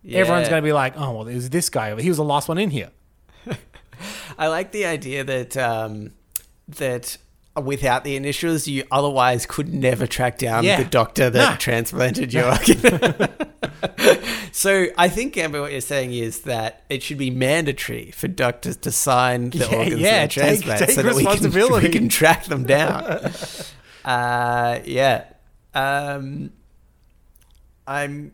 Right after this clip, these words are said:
Speaker 2: I'm quickly going over the article. Nah, look,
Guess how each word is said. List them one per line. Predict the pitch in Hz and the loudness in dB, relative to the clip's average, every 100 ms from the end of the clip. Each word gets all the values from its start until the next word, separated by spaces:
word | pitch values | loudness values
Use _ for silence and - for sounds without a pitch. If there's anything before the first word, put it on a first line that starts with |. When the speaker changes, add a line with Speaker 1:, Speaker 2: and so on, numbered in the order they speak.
| _ | _
Speaker 2:
I'm | 143 143 | -8 -8
quickly | - 220 220 165 | -8 -8 -6 -8
going | 147 139 131 123 | -6 -8 -8 -6
over | 123 123 | -8 -8
the | 117 117 110 - _ _ _ - | -6 -6 -6 -8 _ _ _ -6
article. | 117 117 113 117 110 110 _ - - _ _ _ _ _ _ _ | -4 -4 -8 -8 -8 -10 _ -20 -20 _ _ _ _ _ _ _
Nah, | 175 156 151 - - - | -10 -2 2 2 -2 -10
look, | 214 220 - | -6 -6 -8